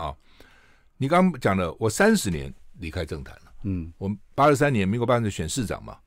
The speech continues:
Speaker 1: 对。
Speaker 2: 之后就没再选举，选举过了。
Speaker 1: 九四年嘛。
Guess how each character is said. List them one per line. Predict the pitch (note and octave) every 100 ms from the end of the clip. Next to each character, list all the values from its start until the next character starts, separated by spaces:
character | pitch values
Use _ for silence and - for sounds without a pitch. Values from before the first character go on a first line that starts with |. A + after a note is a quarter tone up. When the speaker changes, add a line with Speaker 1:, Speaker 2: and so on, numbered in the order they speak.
| -
Speaker 1:
对。 | A#2 F#2+ -
Speaker 2:
之 | E3+
后 | D#3+
就 | B2+
没 | A2
再 | F2+
选 | E2 C2
举， | D2+
选 | - D2
举 | C#2
过 | - -
了。 | - -
Speaker 1:
九 | A2+
四 | -
年 | C#3 E2+ D2
嘛。 | D2